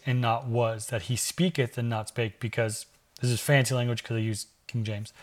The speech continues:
Um, but Apostle Jeffrey R. Holland, we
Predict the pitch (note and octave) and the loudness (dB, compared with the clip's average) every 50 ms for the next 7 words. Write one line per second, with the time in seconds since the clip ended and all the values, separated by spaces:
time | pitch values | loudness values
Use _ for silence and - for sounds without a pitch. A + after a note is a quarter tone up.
0 | - - - - - - - - _ - - B2+ B2+ B2+ B2 A#2+ A#2 A#2 A2+ A2+ | -20 -20 -20 -20 -20 -20 -20 -20 _ 0 6 8 10 10 10 8 6 2 -2 -2
1 | - C3+ B2 A#2+ - - C#3+ D3+ D3 - C#3+ B2+ A2 A#2 B2 B2 - - B2+ A#2+ | 2 4 4 4 6 8 8 8 8 8 4 2 4 4 2 2 2 0 0 0
2 | A#2+ B2+ C3 C3 B2 A#2 A#2 - C#3+ C3+ B2+ A#2 A#2 A2+ C3 C#3+ | 0 2 4 6 6 6 8 8 6 6 6 6 4 2 2 0